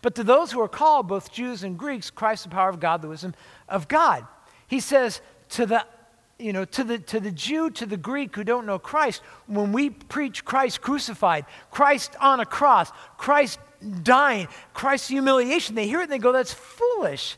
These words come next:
That's ridiculous. That's the God that you, that you serve?" The foolishness of God is wiser than men,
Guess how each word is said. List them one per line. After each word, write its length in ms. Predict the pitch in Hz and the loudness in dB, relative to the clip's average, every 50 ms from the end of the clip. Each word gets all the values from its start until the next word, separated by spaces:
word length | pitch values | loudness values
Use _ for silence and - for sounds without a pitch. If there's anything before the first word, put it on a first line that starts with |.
| _ _ _ _ _ _ _ _ _ - | _ _ _ _ _ _ _ _ _ -12
That's 180 | - - 294 | -8 -6 -4
ridiculous. 600 | 294 220 - - 339 403 - - 233 214 175 - - 120 - | -4 -4 -2 -2 -4 -2 0 0 0 0 -2 -4 -10 -8 0
That's 340 | - 190 233 - - - | 2 4 4 4 2 -2
the 140 | 175 180 208 | -6 -6 -6
God 420 | 165 143 - 165 175 214 302 - 214 | -4 -2 0 2 4 4 2 2 0
that 180 | 214 180 147 | -2 -4 -4
you, 220 | 196 190 170 147 - _ _ _ _ _ - | -6 -6 -6 -6 -8 _ _ _ _ _ -8
that 160 | 208 190 156 | -6 -6 -6
you 160 | 156 156 143 | -8 -10 -10
serve?" 500 | - - 170 151 156 220 285 349 - _ _ _ _ _ _ _ _ _ _ _ _ _ _ _ _ _ _ _ - _ _ 226 | -10 -8 -8 -6 -6 -6 -8 -8 -10 _ _ _ _ _ _ _ _ _ _ _ _ _ _ _ _ _ _ _ -20 _ _ -4
The 60 | 226 | -4
foolishness 720 | - - 269 311 359 381 370 262 - - 196 190 190 - - | -4 -2 0 0 2 2 0 -2 -4 -4 -6 -6 -6 -6 -10
of 160 | 160 127 - | -12 -8 -4
God 320 | 226 247 285 294 247 208 | 0 2 2 2 2 0
is 120 | 190 143 147 | -2 -6 -8
wiser 680 | 160 156 180 208 220 233 226 160 156 127 101 - - _ _ _ _ _ _ _ _ - | -8 -4 -2 0 0 0 -2 -6 -8 -12 -14 -16 -20 _ _ _ _ _ _ _ _ -4
than 220 | 175 185 180 170 | -2 -2 0 2
men, 240 | 185 202 185 165 | 2 2 0 0